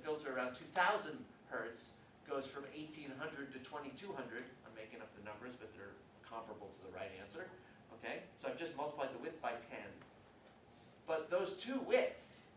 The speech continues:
can also be measured in millimeters on the basilar membrane. And on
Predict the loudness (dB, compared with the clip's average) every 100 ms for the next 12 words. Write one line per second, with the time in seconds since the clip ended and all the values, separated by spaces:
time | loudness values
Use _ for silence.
0 | -18 -20 -20 -20 -20 -20 -4 2 6 6
1 | 2 0 2 2 0 -2 2 4 4 0
2 | -6 -8 -12 -16 -18 -20 -14 -8 0 0
3 | 0 -2 -4 -4 -8 -12 -20 -12 -8